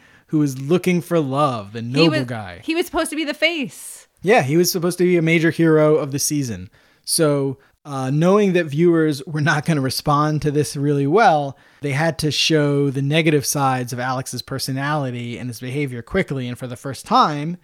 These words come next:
Speaker 1: you know, we start to see Alex really a lot less sympathetically.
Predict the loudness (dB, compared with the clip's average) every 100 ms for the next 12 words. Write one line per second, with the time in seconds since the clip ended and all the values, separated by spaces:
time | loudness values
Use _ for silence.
0 | _ -8 -4 -2 -2 0 -2 0 -2 -2
1 | 0 0 0 -2 -6 -2 0 0 -4 -12
2 | _ -20 -20 -4 -2 -2 -4 -6 -4 -2
3 | -4 -2 0 0 0 -10 -20